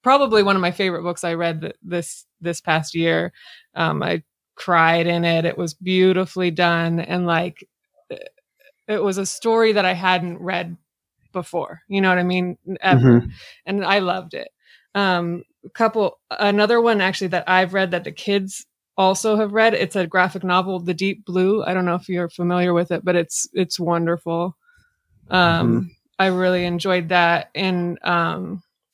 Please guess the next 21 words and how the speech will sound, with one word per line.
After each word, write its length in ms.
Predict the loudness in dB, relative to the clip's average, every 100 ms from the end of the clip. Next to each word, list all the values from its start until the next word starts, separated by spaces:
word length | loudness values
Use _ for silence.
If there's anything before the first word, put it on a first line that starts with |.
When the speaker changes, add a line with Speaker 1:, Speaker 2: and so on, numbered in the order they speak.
| -14 -12
Speaker 1:
Zoe 440 | 2 4 6 4
really 240 | 2 -2 -2
likes 260 | -4 -6
graphic 400 | -4 -4 -4 -6
novels 380 | -2 -2 -4 -6
too. 200 | 0 2
So, 320 | 2 0 0 -6 -20 -20 _ _ _ _ _ _
so 800 | -8 -6 -2 2 4 4 0 -2 -6 2
obviously 480 | 2 2 -4 0
I 120 | 0 2
go 300 | 0 2 0
and, 120 | -2
like, 180 | -4 -2
try 160 | -2
to 120 | -2
make 200 | -2 -4
sure 160 | -4 -4
to 80 | -4
find 300 | 0 2 2
lots 240 | -2
of 60 | -4